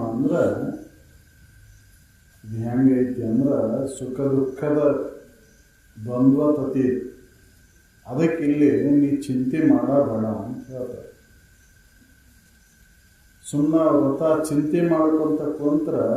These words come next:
ಅದರಿಂದ ಏನು ಲಾಭ ಇಲ್ಲ. ಯಾಕೆ ಅದು ಆಗೋದು ಆಕೆ ಆಕೈತೆ. ನೀ ಚಿಂತೆ ಮಾಡೋದ್ರಿಂದ ಅದು ಬದಲಾವಣೆ ಆಗೋದಿಲ್ಲ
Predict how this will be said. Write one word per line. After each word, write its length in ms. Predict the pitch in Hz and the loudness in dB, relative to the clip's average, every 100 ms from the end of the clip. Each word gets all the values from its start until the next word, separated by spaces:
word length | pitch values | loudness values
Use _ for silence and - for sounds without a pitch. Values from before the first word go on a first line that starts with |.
| - - - - - - _ _ _ _ _ _ _ _ _ _ _ _ - | -2 -4 -6 -12 -20 -20 _ _ _ _ _ _ _ _ _ _ _ _ -8
ಅದರಿಂದ 840 | 143 160 160 160 165 170 156 131 | -2 2 2 4 4 4 4 4
ಏನು 400 | 131 151 165 165 143 | 4 2 2 2 2
ಲಾಭ 360 | 127 127 143 | 2 2 2
ಇಲ್ಲ. 140 | 139 131 107 107 110 - - _ _ _ _ _ _ _ _ _ _ - 135 | 4 2 0 -4 -8 -14 -20 _ _ _ _ _ _ _ _ _ _ -14 -10
ಯಾಕೆ 140 | 135 | 0
ಅದು 240 | 180 160 156 | 4 4 4
ಆಗೋದು 480 | - 147 170 170 160 | 2 2 2 4 4
ಆಕೆ 260 | 156 165 | 2 0
ಆಕೈತೆ. 760 | 170 165 160 143 127 107 - - _ - - - _ _ _ | 0 0 -2 -2 -4 -6 -10 -18 _ -20 -20 -20 _ _ _
ನೀ 180 | 143 147 | 2 2
ಚಿಂತೆ 440 | 156 156 151 175 175 | 4 2 2 2 2
ಮಾಡೋದ್ರಿಂದ 540 | 165 165 160 165 165 | 2 2 2 0 0
ಅದು 260 | 160 160 143 | 0 2 2
ಬದಲಾವಣೆ 580 | 131 135 156 156 151 | 2 4 4 2 2
ಆಗೋದಿಲ್ಲ 500 | 147 143 143 143 131 | 0 0 0 2 0